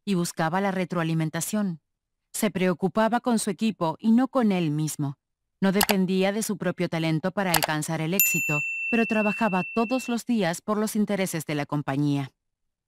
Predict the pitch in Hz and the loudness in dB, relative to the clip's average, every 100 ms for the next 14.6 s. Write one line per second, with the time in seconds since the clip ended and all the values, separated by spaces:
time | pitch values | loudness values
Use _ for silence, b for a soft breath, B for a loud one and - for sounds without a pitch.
0 | _ _ 220 226 240 240 247 185 180 - | _ _ 0 0 0 2 2 2 -4 -4
1 | 190 175 175 208 202 214 - 233 208 180 | 0 0 0 0 0 -2 -2 0 0 0
2 | 165 147 143 190 214 202 156 151 151 _ | 0 -2 -2 0 0 -2 -4 -6 -8 _
3 | _ 180 196 185 170 151 220 220 - 156 | _ 0 2 2 0 -2 -2 -2 -2 -6
4 | - _ _ - 269 269 254 226 220 180 | -8 _ _ 0 2 4 4 4 2 0
5 | 185 202 208 214 190 - 175 170 165 151 | -2 0 2 4 2 -2 -4 -2 -2 -4
6 | - 165 - 147 - _ _ _ _ - | -6 -6 -6 -8 -12 _ _ _ _ -6
7 | 208 - 254 285 262 233 233 208 175 170 | -4 0 2 4 4 4 2 0 0 -2
8 | - 151 190 196 190 175 - 233 190 156 | -4 -2 0 0 0 0 0 2 2 0
9 | - 135 - _ - 185 156 143 165 170 | -4 -8 -10 _ -2 -2 0 -2 0 0
10 | - 139 - 190 180 151 139 - 190 196 | -2 -10 -4 -2 -2 -2 -4 -4 -2 -2
11 | - 165 147 147 185 185 160 151 151 151 | -2 -4 -4 -4 -2 -2 -2 -2 -2 -2
12 | - 220 170 156 _ _ - 226 262 254 | -2 -4 -4 -8 _ _ -6 -2 0 2
13 | 240 226 262 254 214 185 170 156 156 - | 4 2 4 4 4 2 -2 -6 -6 -6
14 | 151 151 147 147 143 | -4 -2 -2 -2 -6